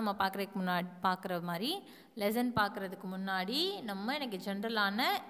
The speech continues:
இன்ஃபர்மேஷன்ஸ் எல்லாமே பார்க்க போறோம். என்ன இன்ஃபர்மேஷன் அப்படின்னா, நம்ம வீட்ல எல்லாமே திருஷ்டிக்காக வச்சிருப்பாங்க இல்லையா? எலுமிச்சம்பழம்,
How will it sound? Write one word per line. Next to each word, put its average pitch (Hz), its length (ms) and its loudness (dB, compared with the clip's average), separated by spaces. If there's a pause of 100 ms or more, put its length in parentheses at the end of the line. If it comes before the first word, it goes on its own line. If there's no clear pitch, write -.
இன்ஃபர்மேஷன்ஸ் 269 720 0
எல்லாமே 175 340 -2 (160)
பார்க்க 185 320 -6
போறோம். 165 420 -4 (880)
என்ன 330 260 2
இன்ஃபர்மேஷன் 233 540 -2 (200)
அப்படின்னா, 170 420 -2 (600)
நம்ம 233 220 2
வீட்ல 320 340 4
எல்லாமே 196 360 2
திருஷ்டிக்காக 233 640 4
வச்சிருப்பாங்க 202 480 2
இல்லையா? 156 280 2 (1900)
எலுமிச்சம்பழம், 190 880 6